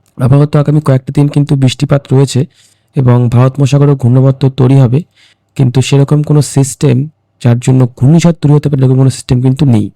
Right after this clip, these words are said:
একটা ঘূর্ণাবর্ত তৈরি হলো, এটা কিন্তু আস্তে আস্তে দেখুন ভারত মহাসাগর তৈরি হলো, এটা কিন্তু আস্তে আস্তে চলে আসবে আরব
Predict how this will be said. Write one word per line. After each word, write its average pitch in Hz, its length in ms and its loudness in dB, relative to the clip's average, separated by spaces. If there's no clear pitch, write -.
একটা 127 200 -4
ঘূর্ণাবর্ত 135 380 2
তৈরি 139 180 2
হলো, 196 160 2
এটা 135 140 -2
কিন্তু 131 180 -2
আস্তে 113 280 -4
আস্তে 170 200 -4
দেখুন 139 220 -2
ভারত 117 220 -2
মহাসাগর 131 360 0
তৈরি 135 140 2
হলো, 165 120 4
এটা 143 120 0
কিন্তু 131 160 -4
আস্তে - 160 -10
আস্তে 147 160 -2
চলে 117 180 0
আসবে 123 160 0
আরব 123 160 2